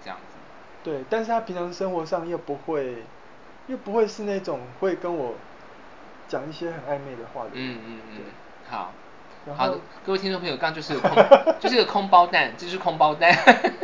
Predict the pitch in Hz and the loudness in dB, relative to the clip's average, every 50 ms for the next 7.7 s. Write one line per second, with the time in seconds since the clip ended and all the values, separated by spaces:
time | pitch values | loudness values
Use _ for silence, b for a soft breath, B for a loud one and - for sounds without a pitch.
0 | - - - - - - - - - - - 440 403 - - - 262 262 262 233 | -12 -12 -16 -20 -20 -20 -18 -18 -14 -10 -10 -10 -10 -8 -4 -4 -2 2 6 6
1 | 180 165 180 180 - 214 185 180 180 175 170 143 123 127 139 165 165 156 147 135 | 8 8 6 6 4 -2 0 0 0 0 -2 -4 -6 -6 -8 -6 -4 -4 -4 -4
2 | 165 185 175 143 131 - - 139 143 135 131 - - - - - - - 135 156 | -4 -2 -4 -4 -4 -6 -8 -6 -4 -4 -6 -8 -12 -18 -20 -16 -10 -10 -6 -2
3 | 202 208 185 147 135 - 170 160 - - 180 170 156 147 - 165 160 160 156 156 | 2 2 4 2 2 -2 -4 -8 -8 -10 -8 -8 -8 -6 -8 -10 -8 -6 -6 -4
4 | 151 135 127 131 - 151 143 135 127 120 104 104 117 117 117 117 - - - - | -4 -4 -4 -4 -2 -2 0 0 -2 -6 -8 -12 -14 -14 -14 -14 -18 -20 -20 -20
5 | - - - - - - 233 208 185 156 - - - - - - - - - - | -20 -20 -20 -20 -18 -16 -14 -12 -12 -14 -14 -16 -20 -20 -20 -20 -20 -20 -20 -20
6 | - - - - - - - - 196 185 185 196 190 151 156 156 151 127 120 - | -20 -20 -20 -20 -20 -20 -10 -10 -8 -6 -4 -4 -2 -4 -2 -4 -4 -6 -4 -6
7 | 147 156 156 151 151 151 160 151 147 - - 139 135 | -6 -6 -6 -8 -10 -10 -10 -12 -12 -10 -12 -12 -12